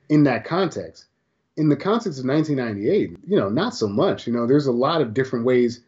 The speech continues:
they could have gone with this. As you mentioned, you know, the Bates Motel, where they, they modernized and they changed things. There's a lot of different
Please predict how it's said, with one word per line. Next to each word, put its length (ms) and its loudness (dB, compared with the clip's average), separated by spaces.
they 100 2
could 140 0
have 160 2
gone 260 2
with 80 -4
this. 300 -10
As 160 0
you 80 -4
mentioned, 320 -2
you 80 -4
know, 240 -4
the 160 -6
Bates 300 0
Motel, 640 -2
where 100 2
they, 240 4
they 240 -2
modernized 680 0
and 80 -4
they 60 -2
changed 380 0
things. 320 -8
There's 180 4
a 60 2
lot 340 0
of 320 -4
different 560 -2